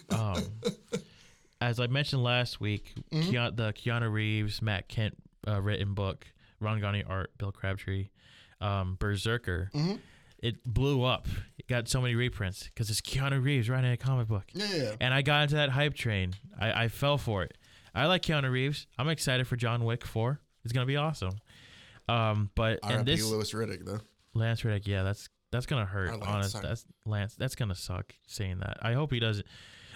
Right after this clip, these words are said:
Speaker 1: I just hope he doesn't die in the movie, 'cause that's
Speaker 2: Mm-hmm.
Speaker 1: really gonna suck then. But he's got
Speaker 2: Mm-hmm.
Speaker 1: some other stuff that was also in post production, so, like, he's gonna live on.
Speaker 2: He was in, I know they're not bringing it back, but he was just in the, uh,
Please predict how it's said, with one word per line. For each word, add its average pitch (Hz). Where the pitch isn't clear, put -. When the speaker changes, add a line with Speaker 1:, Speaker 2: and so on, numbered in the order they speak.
Speaker 1:
I 202
just 262
hope 233
he 220
doesn't 160
die 123
in 123
the 117
movie, 123
'cause -
that's 180
Speaker 2:
Mm-hmm. 143
Speaker 1:
really 147
gonna 113
suck 104
then. 101
But 131
he's 147
got 170
Speaker 2:
Mm-hmm. -
Speaker 1:
some 156
other 139
stuff 139
that 127
was 110
also 120
in 127
post 131
production, 147
so, 127
like, 113
he's 131
gonna 131
live 117
on. 92
Speaker 2:
He 170
was 208
in, 98
I 143
know 147
they're 143
not 113
bringing 123
it 107
back, 113
but 117
he 170
was 226
just 175
in 139
the, 120
uh, 101